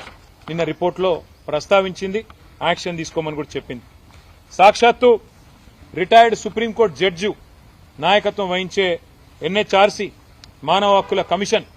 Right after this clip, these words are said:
ఇవాళ రేవంత్ రెడ్డి సర్కారును, వారి వ్యవహారాన్ని, జరిగిన పైశాచిక పర్వాన్ని తీవ్ర స్థాయిలో తప్పుబట్టింది.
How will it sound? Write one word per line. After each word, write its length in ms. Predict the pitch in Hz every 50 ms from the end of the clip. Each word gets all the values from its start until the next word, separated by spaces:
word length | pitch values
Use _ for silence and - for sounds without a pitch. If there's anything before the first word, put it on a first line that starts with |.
| _ _ - - _ _ _ _ 147
ఇవాళ 220 | 160 175 185 185 180 170 - - - - _ _ - _ - _ - _ - _ _ -
రేవంత్ 400 | 135 165 196 214 226 226 175 202
రెడ్డి 160 | 214 208 190 185 -
సర్కారును, 480 | 190 185 - - 208 214 220 226 220 165 - _ _ _ _ _ _ - _
వారి 180 | 156 165 175 170 160
వ్యవహారాన్ని, 580 | 170 180 190 196 202 202 196 185 185 185 185 165 151 - - - - _ _ _ - 110 113
జరిగిన 300 | 170 175 196 196 202 196 185 -
పైశాచిక 520 | 180 185 196 - 202 208 196 - 196 - 190 - -
పర్వాన్ని 400 | 165 170 185 202 208 208 214 240 240 - - _ _ _ - - _ - - - _ - -
తీవ్ర 280 | 175 196 220 220 233 233 214 -
స్థాయిలో 300 | - 208 196 202 196 190 - -
తప్పుబట్టింది. 640 | 165 - - 175 165 160 - 160 143 139 143 139